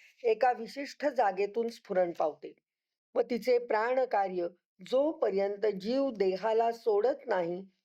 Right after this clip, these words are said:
तोवर चालते. येथूनच सर्व पेशींना रक्तद्वारे प्राणपुरवठा होतो व त्यामुळे सर्व दूर असलेल्या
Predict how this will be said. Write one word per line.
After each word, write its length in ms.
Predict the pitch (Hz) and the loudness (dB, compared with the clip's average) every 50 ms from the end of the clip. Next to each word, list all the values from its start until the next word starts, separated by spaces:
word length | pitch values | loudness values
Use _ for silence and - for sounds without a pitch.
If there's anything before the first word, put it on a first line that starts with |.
| _ _ - | _ _ 0
तोवर 300 | 226 208 190 185 190 185 | 2 2 4 4 2 2
चालते. 480 | 185 - 190 160 147 143 - - 156 170 _ _ _ _ _ _ _ _ _ _ _ _ _ - | 0 0 0 0 -2 -4 -8 -16 -16 -16 _ _ _ _ _ _ _ _ _ _ _ _ _ -4
येथूनच 1000 | 220 254 269 277 277 - 302 370 370 294 208 175 - - _ - - - - _ _ _ _ _ _ _ _ - | 0 2 2 2 2 0 0 2 2 2 0 -2 -4 -8 _ -20 -20 -20 -20 _ _ _ _ _ _ _ _ -2
सर्व 320 | - 269 254 254 254 247 240 | 0 2 2 4 4 2 2
पेशींना 680 | 233 226 196 185 190 - 233 226 214 220 220 220 226 233 - - _ _ - | 2 2 0 0 -2 -2 -2 -2 0 2 2 0 0 -2 -6 -12 _ _ -2
रक्तद्वारे 920 | 220 226 247 240 - _ - 220 208 185 - 190 185 185 180 196 202 214 202 - _ _ _ - | 0 0 0 0 0 _ 0 0 0 2 2 2 2 4 2 0 -2 -4 -6 -12 _ _ _ 0
प्राणपुरवठा 760 | 220 214 226 226 233 233 233 214 190 185 185 185 185 185 185 | 2 2 2 2 0 0 0 0 0 2 0 0 0 0 -2
होतो 600 | 180 151 185 208 208 - 285 254 196 190 196 - _ _ _ _ | 0 0 -2 -2 0 0 0 0 0 -2 -4 -12 _ _ _ _
व 100 | - 208 | -2 -2
त्यामुळे 640 | 202 202 214 208 202 214 214 208 196 175 170 170 170 - _ _ _ _ - | 0 2 2 2 2 2 2 0 2 2 0 0 -4 -8 _ _ _ _ -2
सर्व 280 | 240 226 220 208 220 214 | 0 2 2 2 2 2
दूर 380 | 190 190 233 247 262 269 262 | 0 -2 -4 -2 0 0 2
असलेल्या 680 | 247 185 170 165 - - 202 202 202 196 196 190 196 | 2 2 0 -2 -4 -4 -2 -2 0 0 -2 -2 -4